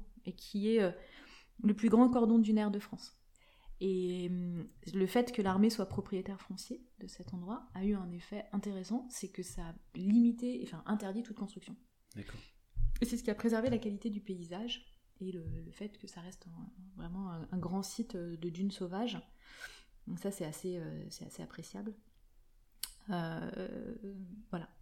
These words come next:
Speaker 1: Et pour le petit détour historique, comme ça, voilà, au moins ce, au moins, ce sera un, un, un, un fun fact. Euh, c'est,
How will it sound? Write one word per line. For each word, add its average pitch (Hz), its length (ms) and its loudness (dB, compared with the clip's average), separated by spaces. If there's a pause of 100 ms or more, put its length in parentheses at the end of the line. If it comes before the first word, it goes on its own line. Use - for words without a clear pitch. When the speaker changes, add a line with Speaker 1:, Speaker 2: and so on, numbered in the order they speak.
(160)
Speaker 1:
Et 180 180 0
pour 180 240 -8
le 175 60 -2
petit 180 160 -10
détour 190 280 -6
historique, 175 640 -10
comme 220 160 -12
ça, 175 300 -12 (960)
voilà, 165 160 -12 (140)
au 170 60 -10
moins 175 160 -2
ce, - 140 -10 (100)
au 196 80 6
moins, 208 260 8
ce 202 140 0
sera 185 160 -2
un, 165 400 -2
un, - 160 -4
un, - 160 -10
un 170 120 -4
fun 190 220 0
fact. - 480 -6 (720)
Euh, 170 600 0 (340)
c'est, 180 640 2